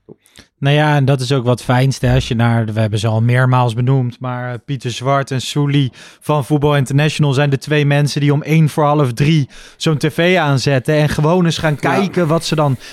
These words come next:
Speaker 1: zien. Zelfs wij zitten hier, eh,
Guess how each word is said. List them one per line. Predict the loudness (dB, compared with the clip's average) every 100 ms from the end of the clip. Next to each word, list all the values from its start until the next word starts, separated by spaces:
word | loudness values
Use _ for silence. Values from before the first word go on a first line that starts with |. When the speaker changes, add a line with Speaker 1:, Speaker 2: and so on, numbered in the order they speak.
| -10
Speaker 1:
zien. | -2 0 0 -2
Zelfs | -4 -2 0 0
wij | -2 0 0
zitten | 0 0 0 0
hier, | 2 2 2 -2 -10 -6
eh, | 0